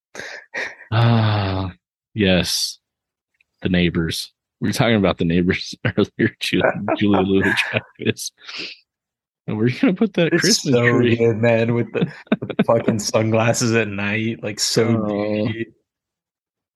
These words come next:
Speaker 1: She was, like, the Karen before Karen was a thing.
Speaker 2: Yeah, yeah. Definitely, like, sort of
Speaker 1: Definitely.
Speaker 2: that persona.
Speaker 1: There he is. And <laughs>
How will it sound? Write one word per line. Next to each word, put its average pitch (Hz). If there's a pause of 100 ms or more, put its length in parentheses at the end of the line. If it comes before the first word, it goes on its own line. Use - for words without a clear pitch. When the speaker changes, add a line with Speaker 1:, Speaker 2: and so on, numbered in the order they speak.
(120)
Speaker 1:
She -
was, 175
like, 175 (260)
the 110
Karen 104
before 92
Karen 92
was 85
a 87
thing. 87 (260)
Speaker 2:
Yeah, 120 (240)
yeah. 117 (680)
Definitely, 139
like, 104
sort 98
of 87
Speaker 1:
Definitely. 85
Speaker 2:
that 104
persona. 110 (1600)
Speaker 1:
There -
he -
is. 95
And 95
<laughs> -